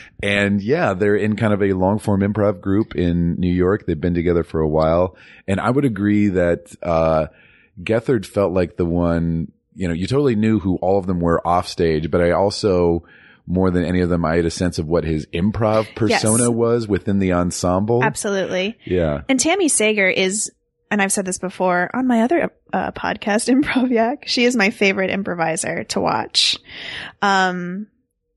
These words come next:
Speaker 2: and so I was a little annoyed with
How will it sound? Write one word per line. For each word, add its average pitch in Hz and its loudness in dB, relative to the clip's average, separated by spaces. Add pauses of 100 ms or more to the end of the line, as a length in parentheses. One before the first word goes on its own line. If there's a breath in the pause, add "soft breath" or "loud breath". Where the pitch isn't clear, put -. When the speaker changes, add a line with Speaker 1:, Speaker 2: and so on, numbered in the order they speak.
(100)
Speaker 2:
and 185 0
so 202 0
I 190 2
was 196 -2
a 190 0
little 196 2
annoyed 185 -2
with 180 -2